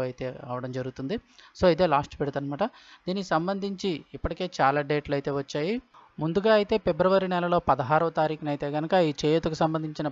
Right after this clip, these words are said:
పద్దెనిమిది వేల ఏడు వందల యాభై రూపాయలు అయితే మహిళల ఖాతాలో వేస్తామని అయితే చెప్పారు. అయితే కొన్ని కారణాల వల్ల అమౌంట్ అయితే వేయడం జరగలేదు. ఇంకా ఎవ-, చాలా మందికి బయోమెట్రిక్ అయితే కంప్లీట్ అవ్వలేదని అయితే చెప్పారు. So తర్వాత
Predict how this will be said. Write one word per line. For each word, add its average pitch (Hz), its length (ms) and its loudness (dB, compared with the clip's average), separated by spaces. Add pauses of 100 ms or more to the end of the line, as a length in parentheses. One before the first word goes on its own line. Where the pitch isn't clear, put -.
పద్దెనిమిది 139 340 -2
వేల 143 140 2
ఏడు 139 100 -2
వందల 139 200 0
యాభై 135 180 2
రూపాయలు 131 260 -2
అయితే 151 200 -2
మహిళల 127 240 2 (100)
ఖాతాలో 127 340 4
వేస్తామని 127 420 6
అయితే 131 100 -6 (100)
చెప్పారు. 139 280 2 (500)
అయితే 147 140 -6 (120)
కొన్ని 143 240 -4
కారణాల 147 400 0
వల్ల 143 280 -2
అమౌంట్ 139 300 -4
అయితే 139 200 -4 (480)
వేయడం 135 300 -4
జరగలేదు. 139 360 -4 (100)
ఇంకా 151 180 0 (580)
ఎవ-, 131 320 -4
చాలా 147 260 2
మందికి 147 220 -6 (100)
బయోమెట్రిక్ 139 520 -2
అయితే 131 120 -4 (120)
కంప్లీట్ 131 340 -4
అవ్వలేదని 131 360 -4
అయితే 120 200 -10
చెప్పారు. 117 280 -6 (340)
So 156 60 0 (140)
తర్వాత 147 340 0